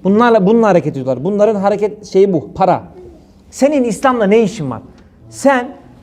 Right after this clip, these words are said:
erkeksin sözde, kimliğin erkek. Ama orada peruk takıyorsun, makyaj yapıyorsun, kadın kıyafeti giyiyorsun, kendini kadın gibi tanıtıyorsun.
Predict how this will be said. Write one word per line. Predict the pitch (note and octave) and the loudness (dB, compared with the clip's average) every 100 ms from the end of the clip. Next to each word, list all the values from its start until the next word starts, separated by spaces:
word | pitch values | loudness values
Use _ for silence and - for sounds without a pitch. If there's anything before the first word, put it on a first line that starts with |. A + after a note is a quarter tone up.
| - - | -20 -2
erkeksin | A3 B3+ C#4+ C#4+ A3 | 0 2 0 -2 -4
sözde, | F#3 G3+ G#3+ F3 F3 | -4 2 2 2 -4
kimliğin | F3+ A3+ G#3 A3 A3 | -6 -6 -4 -2 0
erkek. | G#3+ G#3 G#3 - - - - - - | 0 0 -6 -6 -14 -20 -20 -12 -2
Ama | A#3+ C4 A3 D4+ - - - _ _ - | 0 2 0 -4 -14 -20 -20 _ _ 0
orada | A3 A#3+ B3+ B3 B3 - F#3 | 2 4 2 0 -4 -20 -8
peruk | F#3 A#3 C4 | 0 0 0
takıyorsun, | B3+ A#3+ B3+ A3+ B3 | -2 -2 -4 -4 0
makyaj | A#3+ B3 B3 | 0 2 0
yapıyorsun, | B3 A3+ A3+ B3+ | 0 -2 -4 -4
kadın | G#3 G#3 A#3+ | -2 -2 0
kıyafeti | A3 B3 A#3 B3 | 0 0 -2 -2
giyiyorsun, | A#3+ A#3+ B3 C4 - - - | -2 0 0 0 -4 -18 -6
kendini | F#3+ G#3 A#3 B3 | 0 2 2 0
kadın | A#3 A#3 | 0 0
gibi | B3 A#3 | -2 0
tanıtıyorsun. | B3 A#3+ A#3+ A3+ A#3+ B3 | 2 2 0 0 0 -2